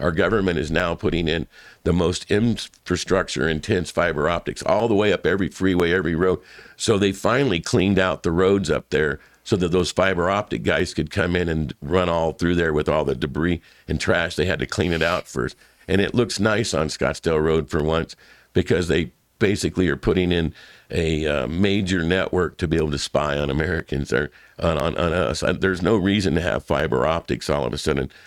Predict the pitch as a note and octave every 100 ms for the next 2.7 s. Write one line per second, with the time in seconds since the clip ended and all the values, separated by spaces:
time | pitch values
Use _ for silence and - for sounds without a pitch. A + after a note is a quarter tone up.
0 | - - E2+ C#2 D2+ - - E2+ D#2+ -
1 | C2+ - C2+ B1 B1 - C2+ B1 - B1
2 | A1+ A1 - - C2+ - -